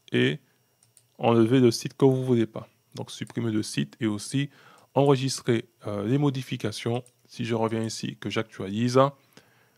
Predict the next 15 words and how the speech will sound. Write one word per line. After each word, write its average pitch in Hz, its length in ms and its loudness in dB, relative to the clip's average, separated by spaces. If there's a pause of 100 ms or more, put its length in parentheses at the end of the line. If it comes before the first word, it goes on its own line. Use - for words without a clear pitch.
(200)
il 110 120 -4
me 101 120 2
faut 135 360 2 (960)
cliquer 160 360 4
sur - 160 0
la 120 80 8
vidéo 117 340 2
pour 127 140 -4
que 123 120 4
celle-ci 120 340 -2
puisse 151 200 -4
se 139 100 0
lancer. 120 400 0 (400)
Autre 165 340 4
chose 160 680 2